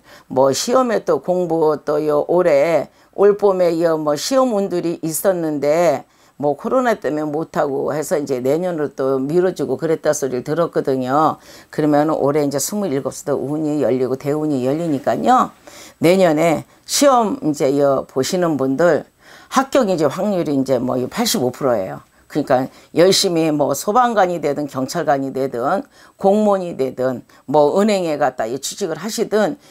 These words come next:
열심히 공부하셔갖고 다들 합격들이 되셨으면 좋겠고요. 또 임술생 서른아홉, 아홉 수렵도 괜찮아요. 근데 좀, 어,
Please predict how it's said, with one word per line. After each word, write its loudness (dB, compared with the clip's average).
열심히 2
공부하셔갖고 -4
다들 -4
합격들이 -6
되셨으면 -8
좋겠고요. 0
또 6
임술생 0
서른아홉, 0
아홉 4
수렵도 -6
괜찮아요. -6
근데 2
좀, -2
어, 4